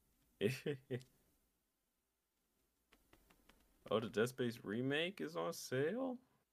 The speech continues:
Crazy.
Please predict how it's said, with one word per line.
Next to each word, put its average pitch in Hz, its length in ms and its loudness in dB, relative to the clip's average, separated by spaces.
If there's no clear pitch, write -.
Crazy. 85 400 0